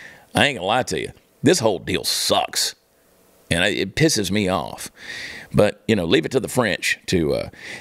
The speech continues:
to use something like their religion of climate change. They'll, they'll do it here. They're gonna do it here. They're gonna do it in the U S. They're already doing it. And, uh, people, people just sit back and they just keep lapping up that,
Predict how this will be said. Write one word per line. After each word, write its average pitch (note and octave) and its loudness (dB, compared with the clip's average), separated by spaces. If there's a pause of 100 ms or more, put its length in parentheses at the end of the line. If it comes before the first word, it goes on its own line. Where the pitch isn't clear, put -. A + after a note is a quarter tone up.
(140)
to G2+ 4
use G#2+ 2
something F#2+ 0
like F2+ 0
their G2 2
religion F#2 0
of D2+ -10
climate A#2 0
change. C2+ -2
They'll, - 2
they'll E3+ 2
do C3+ 2
it F2 -4
here. - -8 (180)
They're - 2
gonna C#3 2
do C2+ -10
it G1+ -10
here. - -8 (120)
They're - 0
gonna D3+ 2
do F#2 0
it E2 0
in D2+ -4
the B1+ -6
U A#1 -6
S. G1+ -6
They're C#3+ 6
already G2 0
doing C#2+ -6
it. - -10 (680)
And, F#2 2
uh, D#2 -2
people, G2 0 (140)
people G#2+ 2
just A#2 2
sit - 0
back B2 2
and F#2+ -2 (100)
they G#2+ 2
just A#2+ 2
keep A2+ -2
lapping G2 2
up A#2+ 2
that, B2 0